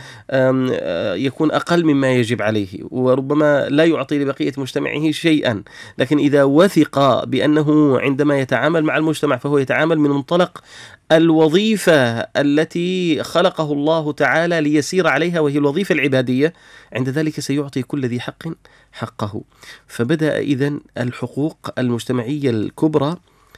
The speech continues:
بذكر، آه، بوجوب، بذكر عبادة الله سبحانه وتعالى وتوحيده.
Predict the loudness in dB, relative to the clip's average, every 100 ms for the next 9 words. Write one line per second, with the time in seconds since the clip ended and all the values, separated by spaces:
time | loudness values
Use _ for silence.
0 | -10 -2 -2 -2 -4 -2 0 0 -4 _
1 | -20 -20 _ -2 0 2 2 2 0 -4
2 | -2 -2 0 0 0 2 0 0 -2 -2
3 | -2 -2 -2 0 0 -2 -2 -2 -2 -4
4 | -6 -4 -2 -4 -4 -2 0 0 0 -2
5 | -2 -4 -2 -4